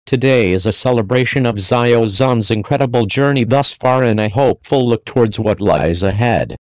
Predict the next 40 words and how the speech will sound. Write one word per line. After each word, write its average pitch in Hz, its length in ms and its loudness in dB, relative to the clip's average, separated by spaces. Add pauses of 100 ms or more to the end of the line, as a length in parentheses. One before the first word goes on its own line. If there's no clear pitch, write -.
(320)
Eight 131 260 0
years 127 360 2
of 117 120 -2
hard 120 300 -2
work, 104 460 0 (260)
dedication, 139 880 0 (260)
and 117 160 0
talent 117 480 0
have 107 180 0
led 127 200 2
him 104 240 0
to 117 100 -2
this 101 260 -2
moment, 120 640 -2 (240)
but 127 160 4
it 123 120 2
is 117 200 2
only 117 260 0
the 107 120 -4
beginning. 104 680 -4 (460)
As 110 200 -2
we 110 180 0
cheer 131 440 2
for - 240 -2
him 120 240 -2
on 95 120 -2
this 92 120 -2
special 131 420 -2
day, 101 580 -2 (220)
we 131 140 2
are 117 100 2
reminded 104 600 0
that 104 140 0
the 101 60 -4
path 123 500 -2
ahead 113 380 0
is 104 140 -2
filled 85 540 0
with 92 240 -4
possibilities. 123 1040 -4